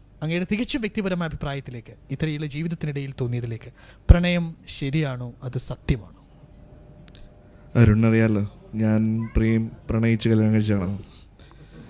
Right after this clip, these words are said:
Speaker 2: അപ്പോൾ പ്രത്യേകിച്ച് പ്രണയം എന്നുള്ളത് എൻ്റെ മനസ്സിൽ എപ്പോഴും ഉള്ള ഒരു വളരെ സത്യമായ ഒരു വികാരമാണ്.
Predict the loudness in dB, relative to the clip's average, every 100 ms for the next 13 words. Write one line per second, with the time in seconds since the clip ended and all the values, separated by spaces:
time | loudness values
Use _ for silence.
0 | -16 -16 -18 -20 -20 -20 -12 -2 0 2
1 | 0 2 2 2 0 0 0 0 0 -4
2 | -6 -4 0 2 4 4 2 -2 -4 -2
3 | -4 -4 -2 -2 0 0 0 -6 -6 -6
4 | -6 -10 -10 -8 -10 -14 -20 -20 -20 -18
5 | -2 0 2 2 -2 -4 -8 -8 -8 -10
6 | -14 -20 -20 -20 -20 -20 -12 -6 -2 0
7 | 2 2 0 -4